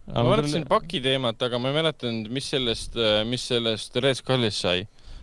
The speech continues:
Speaker 2: Jaa, ei, mul üldse sellega, esimese osaga üldse nagu selle hull, hull teema, sest
Speaker 1: Mhm.
Speaker 2: kui omal ajal see Winter Soldier välja tuli, siis see meie see, äh, Steve Rogers mingi, „Oh,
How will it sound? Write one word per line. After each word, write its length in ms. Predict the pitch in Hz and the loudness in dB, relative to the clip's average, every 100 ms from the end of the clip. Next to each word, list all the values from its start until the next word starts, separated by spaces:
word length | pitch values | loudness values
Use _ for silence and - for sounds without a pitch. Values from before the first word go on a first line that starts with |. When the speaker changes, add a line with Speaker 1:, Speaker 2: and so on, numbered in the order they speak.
| - - - - - - - - - - | -12 -14 -14 -16 -16 -20 -20 -20 -14 0
Speaker 2:
Jaa, 340 | 135 120 107 123 | 4 4 2 2
ei, 80 | 165 | 2
mul 140 | 175 | 4
üldse 240 | 185 - 135 | 2 0 0
sellega, 360 | 131 113 110 110 120 | 0 2 0 2 2
esimese 260 | 135 123 123 | 2 0 -2
osaga 240 | 120 107 | -2 -4
üldse 200 | 117 117 | -4 -4
nagu 220 | 101 98 98 | -4 -4 -4
selle 220 | 104 101 104 | 0 0 2
hull, 160 | 117 - | 0 4
hull 200 | 123 113 | 6 8
teema, 320 | 113 113 101 95 | 6 4 2 0
sest 160 | 101 131 | -4 -2
Speaker 1:
Mhm. 60 | |
Speaker 2:
kui 140 | 120 120 | 2 4
omal 220 | 127 120 | 4 4
ajal 200 | 113 107 104 | 4 2 2
see 260 | 110 107 110 | 2 2 2
Winter 240 | 135 113 | 0 -2
Soldier 320 | 127 120 101 | -2 0 0
välja 240 | 95 101 92 | -2 -2 -4
tuli, 300 | 101 95 92 92 98 | -6 -6 -6 -4 -4
siis 240 | 98 104 101 | -4 -6 -4
see 220 | - 104 | 2 6
meie 300 | 101 101 98 | 6 6 6
see, 220 | 98 101 95 95 101 - 170 - - - - - - - - - | 6 6 6 4 2 -2 -6 -10 -14 -18 -20 -20 -20 -20 -20 -12
äh, 300 | - - - | -4 -2 -2
Steve 300 | 123 131 117 | 2 6 8
Rogers 320 | 117 110 98 | 8 6 4
mingi, 420 | 110 107 101 98 120 - | 4 4 4 2 0 4
„Oh, 260 | 175 151 | 8 8